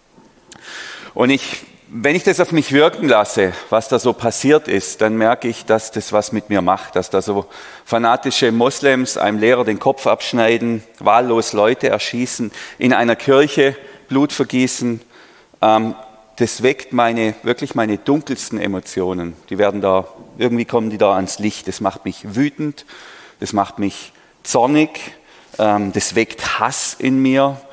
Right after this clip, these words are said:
Und wir liebsten sagen, „Alle raus, das geht hier nicht.“ Und ich merke, dass ich in solchen Zeiten, wenn ich mich vor allem mit dem konfrontiere, eine gute Selbststeuerung brauche, um nicht irgendwie so ein Islamfeind zu werden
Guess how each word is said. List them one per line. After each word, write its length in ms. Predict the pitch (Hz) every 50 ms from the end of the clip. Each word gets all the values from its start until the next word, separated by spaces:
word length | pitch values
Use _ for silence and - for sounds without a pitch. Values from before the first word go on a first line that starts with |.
| - - - - - - -
Und 160 | - - -
wir 100 | 101 104
liebsten 380 | 92 110 117 - - - - 110
sagen, 160 | 110 120 131
„Alle 240 | 131 143 131 127 120
raus, 340 | 127 139 147 147 - -
das 140 | - - -
geht 240 | - 139 143 147 -
hier 140 | - 151 131
nicht.“ 380 | 131 135 143 - - - - - - - - - -
Und 80 | - 120
ich 140 | 120 - 135
merke, 260 | 139 143 180 - 185
dass 160 | 147 143 135
ich 140 | 135 127 139
in 120 | 135 127
solchen 400 | 110 123 139 156 175 - 180 147
Zeiten, 460 | - - 139 131 170 226 - 143 110 107
wenn 140 | 113 117
ich 80 | 117 -
mich 160 | 139 123 -
vor 100 | - 123
allem 140 | 117 135 143
mit 140 | 139 127 -
dem 120 | 131 127
konfrontiere, 840 | 127 135 135 127 123 - 127 113 107 - 123 131 139 135 139 139 131 - - - - - _ -
eine 200 | - 110 117 113
gute 540 | - - 151 180 190 - - 143 127 123 113 - - - -
Selbststeuerung 1120 | - - - - 127 139 165 - - - - - - - 127 117 117 117 104 104 104 104
brauche, 500 | 90 98 95 95 107 113 - - 143 151 151 135 - - _ _ _ _ _ _ _ _ _ _ _ _ - -
um 160 | - 123 123
nicht 240 | 123 135 139 135 -
irgendwie 300 | 113 123 123 120 123 120
so 100 | 107 120
ein 80 | 110 92
Islamfeind 720 | 90 - - 123 113 120 139 135 - 139 131 131 135 -
zu 160 | - - 131
werden 340 | 113 120 120 123 127 131